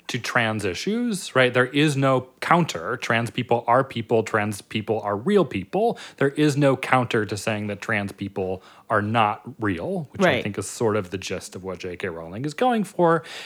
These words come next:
Speaker 1: And that's the argument for why, um, the letter is ultimately bad, um, because, um, uh,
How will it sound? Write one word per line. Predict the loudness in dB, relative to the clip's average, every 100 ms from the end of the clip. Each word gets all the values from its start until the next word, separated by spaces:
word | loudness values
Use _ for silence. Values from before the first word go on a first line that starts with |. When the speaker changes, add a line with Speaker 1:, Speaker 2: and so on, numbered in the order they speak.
| -2
Speaker 1:
And | 2
that's | 4 4 2
the | 2
argument | 4 4 2 -2
for | 0 -2
why, | 2 4 4 4 2 -2 -6 -20 -20 _
um, | 0 2 2 0 -4 -4
the | 0
letter | 6 6 6 2
is |
ultimately | -2 -6 -6 -6 -8
bad, | 0 2 2 2 0 0 -2 -10 -20 _
um, | -2 2 2 0 -4 -6 -8
because, | -8 0 6 6 6 0 -6 -10 -14 _
um, | -6 -4 -2 -4 -6 -8 -12 -18 _ _ _ _ _ _ _ -8
uh, | -4 -4 -4 -4 -6